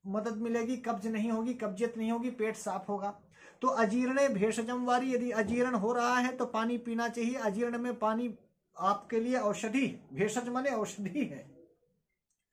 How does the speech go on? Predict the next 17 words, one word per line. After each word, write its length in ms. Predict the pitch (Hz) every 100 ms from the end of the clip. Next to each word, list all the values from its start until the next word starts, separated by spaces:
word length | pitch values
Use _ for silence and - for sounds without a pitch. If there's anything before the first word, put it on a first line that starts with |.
| _ _ _ _ _ -
प्रैक्टिकली 500 | 269 269 269 302 339
देख 260 | 269 240
लीजिए, 380 | 226 165 165 - - -
जब 180 | 180 240
आपको 240 | 269 277 294
बहुत 380 | 233 262 202
दस्त 220 | 254 247 233
होता 320 | 185 185 185
है 300 | 165 220 - - -
तो 80 |
डॉक्टर 340 | 214 220 220 262
आपको 400 | 247 233 - 269 269 - - - -
ग्लूकोज 500 | 185 240 247 254 262
चढ़ाता 440 | 262 151 143 -
है, 180 | - - - - -
नहीं, 240 | 226 302 214 - - -
आपको 500 | 208 240 - 262 254